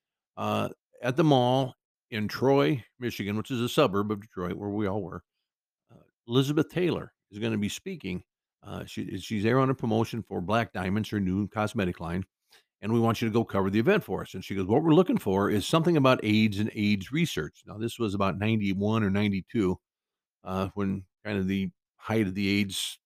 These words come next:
epidemic was going on. And she goes, "Please get some story from her if you could." All right, yeah, no problem. So I get myself all cleaned up and, uh, grab my tape recorder and the company car and boom, head out on the freeway to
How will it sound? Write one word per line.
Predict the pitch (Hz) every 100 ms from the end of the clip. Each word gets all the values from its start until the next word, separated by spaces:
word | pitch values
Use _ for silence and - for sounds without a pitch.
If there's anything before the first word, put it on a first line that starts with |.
| _ _ 110
epidemic | - 104 101 98
was | 92
going | 101 98 117
on. | 135 104 - _ _ _ _
And | 110
she | -
goes, | 110
"Please | - 185 139 110
get | - 160
some | 147 147 120 - _ _ _ _ _ _ _ -
story | - - 285 208
from | 92
her | 90
if | -
you | _
could." | 87 - _ 262
All | 233
right, | 185 175
yeah, | 165 170
no | 160
problem. | - 127 143
So | 92 107
I | 117
get | 113 _ - - _ 95
myself | 110 117 117 110
all | 110
cleaned | - 104 113 101
up | 107 120 -
and, | 101 104 104
uh, | 104
grab | 90 101
my | 107
tape | 113 110 101
recorder | - 104 117
and | 110
the |
company | 107 95 98
car | - 120
and | 107
boom, | 127 92 -
head | 113 110
out | 113
on | 110
the | 98
freeway | 120 131 139 143 117
to | 117 117